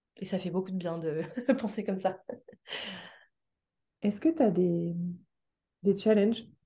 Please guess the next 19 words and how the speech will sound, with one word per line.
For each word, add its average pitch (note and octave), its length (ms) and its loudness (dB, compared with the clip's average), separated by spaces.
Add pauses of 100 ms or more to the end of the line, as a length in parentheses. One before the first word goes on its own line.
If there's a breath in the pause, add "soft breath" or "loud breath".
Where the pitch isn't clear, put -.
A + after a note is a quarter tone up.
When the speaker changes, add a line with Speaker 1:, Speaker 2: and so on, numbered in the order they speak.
(120)
Speaker 2:
Enfin, F3 280 4 (160)
est-ce - 100 -12
que B3 80 2
t'as G3 200 8
un F3 160 6
challenge G#3+ 360 6
que G#3 60 8
t'aimerais F#3 300 8
nous G3 120 10
partager F#3 400 4
aujourd'hui, F3+ 300 2
en F#3 60 -2
tout F3 100 -12
cas ? G#3 120 -6 (840 loud breath)
Speaker 1:
Un F#3+ 140 4
challenge B3+ 440 8 (280)
dans G#3+ 60 4
la G#3+ 80 6
spiritualité ? G#3+ 800 2